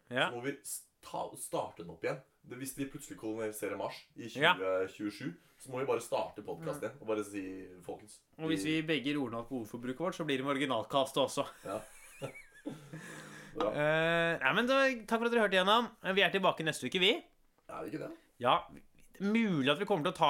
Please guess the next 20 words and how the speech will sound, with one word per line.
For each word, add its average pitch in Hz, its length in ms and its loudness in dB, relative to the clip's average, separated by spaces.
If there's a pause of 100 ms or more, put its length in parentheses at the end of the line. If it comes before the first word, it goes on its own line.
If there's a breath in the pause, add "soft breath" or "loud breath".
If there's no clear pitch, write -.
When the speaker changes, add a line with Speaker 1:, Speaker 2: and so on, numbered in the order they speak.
Speaker 1:
en 160 100 0
sommerferiepause 117 960 0
etter 139 100 2
hvert, 156 240 2
Speaker 2:
Ja, - 80 -4
Speaker 1:
fordi 151 220 2
Speaker 2:
og 147 420 2
du 147 80 2
skal 147 160 4
Speaker 1:
jeg 151 140 -2
Speaker 2:
til 131 160 -12
Fringe-festivalen 90 800 -6
og 151 300 -8
Speaker 1:
Ja, 147 180 6
jeg 160 80 2
Speaker 2:
jeg 160 140 4
skal 143 80 4
Speaker 1:
vet 139 260 4
Speaker 2:
jobbe. 165 160 0
Speaker 1:
at 160 80 0